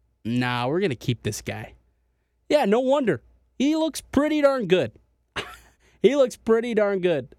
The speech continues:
Um, so, yeah, there, there are a lot of fantastic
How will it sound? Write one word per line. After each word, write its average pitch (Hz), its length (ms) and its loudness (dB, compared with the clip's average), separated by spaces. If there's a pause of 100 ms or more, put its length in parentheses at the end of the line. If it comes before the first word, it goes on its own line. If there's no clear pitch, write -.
(560)
Um, 147 680 0 (160)
so, - 120 -2
yeah, 175 300 2
there, 190 280 0
there 202 300 2
are 175 300 2
a 147 120 -2
lot 139 420 0
of 139 180 -4
fantastic 135 1080 -2